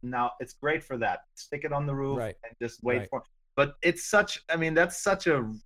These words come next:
Speaker 1: rare occurrence that you almost can't justify keeping the C four in your inventory for that to happen, right?
Speaker 2: Yeah. I mean, I can, I can pick way more items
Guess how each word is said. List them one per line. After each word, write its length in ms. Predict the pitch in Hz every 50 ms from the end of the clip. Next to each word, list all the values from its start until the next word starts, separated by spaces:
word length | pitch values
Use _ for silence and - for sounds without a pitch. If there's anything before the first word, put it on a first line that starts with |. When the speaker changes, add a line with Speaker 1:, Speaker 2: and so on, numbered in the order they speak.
| _ _ _ _ -
Speaker 1:
rare 340 | 123 139 147 156 170 170 160
occurrence 720 | 131 123 - - - 131 127 131 143 165 185 208 214 - -
that 200 | 147 143 135 -
you 140 | - 160 170
almost 560 | 175 160 160 165 160 160 151 147 - - - - - -
can't 360 | 160 156 160 165 165 160 151 - -
justify 760 | - 143 156 165 - - 139 - - 127 120 117 117 117 113 - - - - - _ -
keeping 320 | - 170 165 - 143 131
the 80 | 123 123
C 180 | 123 - 143 135
four 240 | - - 139 131
in 80 | 120 117
your 100 | 110 110
inventory 540 | 120 160 147 120 107 - - 98 98 98 101
for 220 | - - 117 110
that 220 | 107 110 110 110 - _ _ _ _
to 100 | - 113
happen, 340 | 107 120 143 156 147 - 95
right? 320 | 95 95 98 107 113 123 - _ _ _ _ _ _ _ _ _ _ _ _
Speaker 2:
Yeah. 300 | - 170 185 180 160 117 101 _ _ _ _ -
I 60 | 143
mean, 240 | 165 165 175 165 147
I 160 | - - 180 196
can, 280 | 190 196 190 175 - - -
I 140 | 156 170 185
can 240 | 185 196 180 175 -
pick 260 | - 185 185 165 -
way 380 | 156 156 156 175 185 202 202 202
more 240 | 196 185 185 175 139
items 720 | 147 165 175 185 170 160 147 139 131 131 131 131 123 -